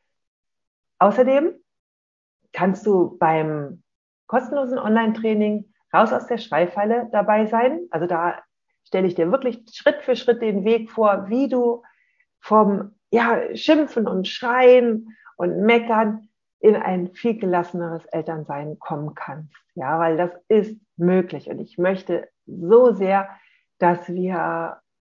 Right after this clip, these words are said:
friedlicher mit unseren Kindern leben und dadurch auch unsere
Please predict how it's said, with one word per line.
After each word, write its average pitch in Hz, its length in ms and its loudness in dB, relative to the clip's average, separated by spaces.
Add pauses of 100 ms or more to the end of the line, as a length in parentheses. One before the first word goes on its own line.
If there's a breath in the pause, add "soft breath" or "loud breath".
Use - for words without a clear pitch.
(220)
friedlicher 220 600 -4
mit 180 140 -6
unseren 175 280 -6
Kindern 180 380 -4
leben 175 180 -2
und 170 180 -6
dadurch 202 440 0
auch 185 160 0
unsere 185 400 -6